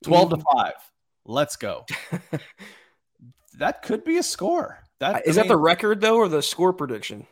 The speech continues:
Speaker 1: I don't
Speaker 2: The Broncos
Speaker 1: know.
Speaker 2: are gonna
Speaker 1: That's
Speaker 2: win
Speaker 1: not,
Speaker 2: out,
Speaker 1: it might
Speaker 2: Darius?
Speaker 1: be the record, twelve and five, but it sounded like a score prediction as well.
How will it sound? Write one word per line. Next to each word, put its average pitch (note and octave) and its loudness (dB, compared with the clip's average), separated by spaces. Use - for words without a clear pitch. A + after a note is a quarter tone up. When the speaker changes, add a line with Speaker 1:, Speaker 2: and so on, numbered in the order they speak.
Speaker 1:
I A#2+ -2
don't B2 -2
Speaker 2:
The - -8
Broncos E3 6
Speaker 1:
know. D#3+ 2
Speaker 2:
are D#3+ 4
gonna D3+ 8
Speaker 1:
That's C#3+ 6
Speaker 2:
win D#3 6
Speaker 1:
not, E3 4
Speaker 2:
out, B2+ -2
Speaker 1:
it - -2
might E3+ 2
Speaker 2:
Darius? F3+ 0
Speaker 1:
be E3+ -6
the D#3 0
record, C3 2
twelve B2 0
and A2+ -10
five, A2+ 0
but A#2 -6
it A2+ -10
sounded D3+ 0
like B2 0
a A2 -10
score B2+ -2
prediction G#2+ -8
as F#2 -14
well. D#2+ -10